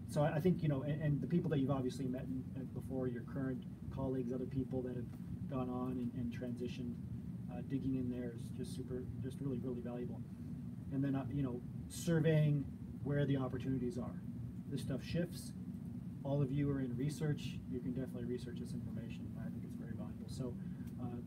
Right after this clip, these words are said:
Jim, I know you have to go. I really appreciate your time. Thank you for, uh, coming on and for rolling with the, uh,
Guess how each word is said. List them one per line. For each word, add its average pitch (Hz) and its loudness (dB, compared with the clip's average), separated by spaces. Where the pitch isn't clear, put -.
Jim, 156 8
I 147 8
know 156 10
you 165 8
have 151 6
to 131 2
go. 143 4
I 139 2
really 156 8
appreciate 151 4
your 127 0
time. 135 0
Thank 139 4
you 139 0
for, 135 2
uh, 127 0
coming 160 10
on 165 8
and 147 8
for 135 0
rolling 156 6
with 151 4
the, 139 4
uh, 139 2